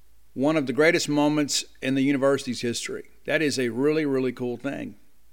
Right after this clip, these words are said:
We get to do a lot of cool things in sports. I have a lot of people,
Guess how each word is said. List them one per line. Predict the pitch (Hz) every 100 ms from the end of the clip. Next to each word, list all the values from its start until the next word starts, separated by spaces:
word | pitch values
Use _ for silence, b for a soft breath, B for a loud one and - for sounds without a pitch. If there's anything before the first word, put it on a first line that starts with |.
| -
We | 139 190
get | 226
to | 185
do | 185
a | 180
lot | 165
of | 170
cool | - 165
things | 170 170 151
in |
sports. | 147 - 139 - - - - - - - - - - - - - - -
I |
have | 127
a |
lot | 139 151
of | -
people, | 156 131 135